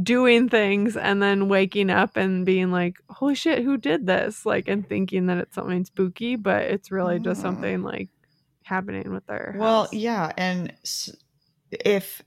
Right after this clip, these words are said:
Speaker 2: ever you are feeling weird or you are thinking you're possessed or something crazy is going on, but it's only happening at home and you feel better when you leave your house, like, look into it because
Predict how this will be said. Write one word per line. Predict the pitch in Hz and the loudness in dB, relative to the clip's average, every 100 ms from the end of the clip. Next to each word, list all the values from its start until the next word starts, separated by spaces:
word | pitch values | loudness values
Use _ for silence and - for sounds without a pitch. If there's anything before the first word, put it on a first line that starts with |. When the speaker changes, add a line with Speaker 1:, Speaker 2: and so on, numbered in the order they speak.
| - | 0
Speaker 2:
ever | 214 220 208 185 | 0 2 2 0
you | - 196 190 | -2 0 2
are | 175 170 | 0 -2
feeling | - 202 208 180 170 170 - _ _ | -6 -4 -2 0 0 -2 -6 _ _
weird | 185 180 220 180 185 202 - | -6 -2 2 4 2 0 -2
or | 175 170 170 165 - - - _ _ _ | -2 0 0 -4 -12 -20 -20 _ _ _
you | 185 196 | -2 0
are | 180 170 | 2 2
thinking | 180 - 208 208 185 185 | 0 -2 0 2 2 2
you're | 180 180 180 | 2 2 0
possessed | - 196 175 190 190 - - | 0 0 4 6 4 0 -2
or | - 180 175 | -2 0 0
something | - 190 180 | -2 0 0
crazy | 180 202 214 190 | -2 0 0 0
is | 175 | -2
going | 180 170 170 | 0 0 0
on, | 170 | 2
but | 190 190 | 2 2
it's | 170 - | 0 0
only | 196 208 214 | 2 2 0
happening | 202 202 190 196 190 | 2 2 2 0 2
at | 190 | 0
home | 170 202 196 165 180 - | -2 -2 0 2 0 0
and | 185 175 | 0 0
you | |
feel | 175 196 190 | -2 -2 -2
better | 185 196 185 | 0 0 0
when | 180 185 | 0 0
you | 175 | 0
leave | 180 190 | -2 -2
your | 180 165 | -2 -2
house, | 190 175 165 170 - | 0 2 0 -4 -4
like, | 170 - - _ _ | -4 -6 -10 _ _
look | 185 208 233 | -10 -8 -2
into | 247 285 196 147 | 2 2 2 -2
it | - - _ _ - | -4 -8 _ _ -16
because | 202 208 208 202 196 196 | -12 -8 -6 -4 -6 -8